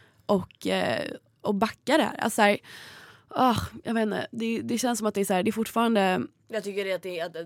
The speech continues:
Speaker 2: det är en självklarhet att, så här, att man blir arg och frustrerad och
Speaker 1: Mm.
Speaker 2: reagerar på det här.
Speaker 1: Det är bra.
Speaker 2: Eh.
Speaker 1: Jag, alltså, jag tror, jag hoppas verkligen aldrig att jag blir avtrubbad.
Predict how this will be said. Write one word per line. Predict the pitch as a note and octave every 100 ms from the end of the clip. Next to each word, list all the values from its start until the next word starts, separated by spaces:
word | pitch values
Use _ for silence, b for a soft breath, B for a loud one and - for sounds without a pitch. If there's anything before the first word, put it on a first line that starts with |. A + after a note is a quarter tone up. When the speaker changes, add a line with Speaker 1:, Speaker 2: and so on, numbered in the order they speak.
| E3
Speaker 2:
det | E3+
är |
en | E3
självklarhet | F#3 F3 E3+ E3+ F3+ C#3 - -
att, | -
så | -
här, | A#2 A2 - - _
att | - E3+
man | F#3 E3+
blir | E3+ G3 E3+
arg | C#3 C#3+
och | - -
frustrerad | E3+ E3+ D#3 D#3
och | - -
Speaker 1:
Mm. | A3+ A3
Speaker 2:
reagerar | E3+ F3+ B2+ D#3+
på | F3
det | -
här. | E3 - _ b b b -
Speaker 1:
Det | A3+
är |
bra. | G3 F#3 A#3 G#3+
Speaker 2:
Eh. | -
Speaker 1:
Jag, | G#3+ B3+
alltså, | A3+ G#3 B B
jag | A#3
tror, | C#4 -
jag | B3
hoppas | D#4+ - C#4+ C4
verkligen | A#3 G#3+ -
aldrig | - B3+ G#3 G3+ A3+ G#3
att | F#3+ -
jag | G3 F#3+
blir | F#3 F3
avtrubbad. | - F#3+ - F#3+ -